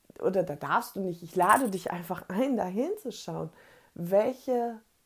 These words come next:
also wo du mit solchen Sachen gelockt wirst, wo du gesagt bekommst,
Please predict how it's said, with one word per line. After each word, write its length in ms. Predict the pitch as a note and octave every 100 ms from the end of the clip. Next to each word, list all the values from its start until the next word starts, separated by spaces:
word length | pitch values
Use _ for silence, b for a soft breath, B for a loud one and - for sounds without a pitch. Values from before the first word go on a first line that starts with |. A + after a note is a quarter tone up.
| _
also 280 | G3+ G3 G#3 F3 F3
wo 300 | G#3+ C4+ D#4
du 360 | C4 B3 C#4+
mit 240 | D4 A3+ G#3+
solchen 500 | A3+ A#3+ C#4+ - G#3+
Sachen 420 | B3+ F4 - D4
gelockt 520 | G3 F3 D#3 - -
wirst, 360 | E3 D#3+ D#3 F3
wo 160 | A3+
du 260 | B3 B3 A#3 B B B B - - _ _ _
gesagt 720 | F#3+ G3 F3+ F#3 G#3+ D4+ _
bekommst, 1080 | C#4+ C#4 F3+ F3+ F3+ A#3 G#4 - - _ -